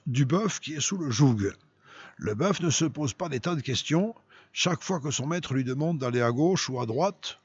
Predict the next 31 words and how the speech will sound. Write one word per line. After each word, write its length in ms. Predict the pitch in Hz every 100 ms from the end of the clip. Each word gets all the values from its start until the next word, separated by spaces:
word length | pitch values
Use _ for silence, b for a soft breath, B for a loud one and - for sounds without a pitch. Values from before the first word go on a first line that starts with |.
| B B B -
ou 120 | 190
de 120 | 165
tirer 340 | - 175 156
une 280 | 151 131 127
lourde 360 | 123 143 123 123
charge, 500 | - 180 190 143 139 - B B B
ou 120 | 202
de 120 | 170 147
faire 260 | 143 117
l'effort, 600 | 151 - 165 170 180 165
sillon 460 | - - 180 156 147 -
après 320 | 123 - 110
sillon, 480 | - 151 165 190 160 B B B
de 100 | 127
tirer 380 | - - 196 160
la 140 | 135
charrue 360 | 120 156 147 156
dans 100 | 139
la 140 | 120
terre 260 | 104 156 110
lourde, 520 | 135 202 185 170 170 - B B B
même 360 | 110 151 185 185
s'il 220 | - 170
faut 200 | 131 147
revenir 580 | 107 165 165 147 160 165
sur 220 | - 147
ses 140 | - 107
pas 260 | 151 160 -
à 60 |
chaque 280 | 117 113 -
fois, 340 | - 139 120